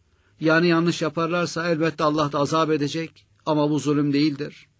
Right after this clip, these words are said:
Ama günahkar olanlar da Allah'ın rahmetinden ümitlerini kesmesinler. Allah mağfiret edecek, bu mağfiret de Allah'a büyük gelmeyecektir.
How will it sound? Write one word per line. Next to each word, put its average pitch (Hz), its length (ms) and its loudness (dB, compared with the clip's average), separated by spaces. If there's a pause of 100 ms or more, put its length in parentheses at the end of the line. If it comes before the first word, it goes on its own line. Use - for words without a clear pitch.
(440)
Ama 170 220 4
günahkar 180 480 2
olanlar 175 500 2
da 170 260 -4 (580)
Allah'ın 165 320 2
rahmetinden 165 540 0
ümitlerini 156 420 -2
kesmesinler. 151 800 -6 (460)
Allah 151 260 -2
mağfiret 147 460 -4
edecek, 147 540 -6 (340)
bu 160 80 -2
mağfiret 143 440 -4
de 143 60 -8
Allah'a 131 300 -4
büyük 135 200 -8
gelmeyecektir. 107 640 -10